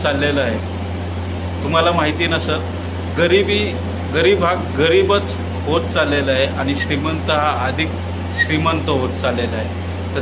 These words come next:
त्यामुळे या दरीला आपल्याला निर्माण होण्यापासून, निर्माण तर झालेलीच आहे, पण आपल्याला कमी कशी करता येईल या गोष्टींचा विचार करायला हवा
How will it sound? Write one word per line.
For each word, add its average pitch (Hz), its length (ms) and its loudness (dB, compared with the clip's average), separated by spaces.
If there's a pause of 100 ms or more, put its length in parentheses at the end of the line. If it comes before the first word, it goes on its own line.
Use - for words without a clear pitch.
(120)
त्यामुळे 175 360 2 (120)
या 160 120 4 (720)
दरीला 175 380 4 (560)
आपल्याला 170 440 2 (1000)
निर्माण 170 420 2 (100)
होण्यापासून, 143 680 2
निर्माण 156 420 0
तर 185 60 2
झालेलीच 160 520 0
आहे, 175 160 0
पण 175 100 -2
आपल्याला 180 380 0 (140)
कमी 175 240 2
कशी 175 260 -2
करता 139 340 -2
येईल - 1040 -4
या 139 60 -2
गोष्टींचा 147 540 -2
विचार 151 460 -2
करायला 143 360 2
हवा 139 260 2